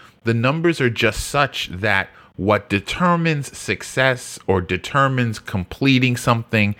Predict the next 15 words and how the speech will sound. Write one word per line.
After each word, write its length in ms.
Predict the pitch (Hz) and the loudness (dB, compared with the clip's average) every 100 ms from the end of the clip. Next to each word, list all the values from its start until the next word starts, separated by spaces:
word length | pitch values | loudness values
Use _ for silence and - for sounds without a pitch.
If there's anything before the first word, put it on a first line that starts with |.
| - - - | -12 -20 -8
couldn't 320 | - 180 151 | 0 2 2
possibly 880 | - - 175 180 - 143 123 120 85 - | -4 -2 2 0 0 0 2 0 -2 -2
be 360 | 123 135 123 101 | 0 2 2 2
on 200 | 101 98 | 0 2
the 100 | 95 | 0
basis 560 | 82 98 107 - 104 - | 0 -2 -2 -4 -8 -6
of 240 | - 85 | -4 -4
some 260 | - 95 85 | -4 -4 -4
feeling 920 | - - 131 151 151 123 92 87 85 | -8 -6 0 2 2 2 2 2 -2
or 220 | - 95 | 2 2
belief 920 | 82 92 87 87 107 127 101 87 - - - - - | 2 -2 0 0 0 2 0 -4 -10 -20 -20 -16 -2
of 240 | 78 - | -2 -2
confidence, 880 | - - 196 202 - 123 101 101 - - - - | -10 0 0 0 0 2 2 0 -4 -14 -18 -16
simply 280 | - 160 147 | -2 0 2
because 460 | 135 123 127 117 | -2 -2 0 0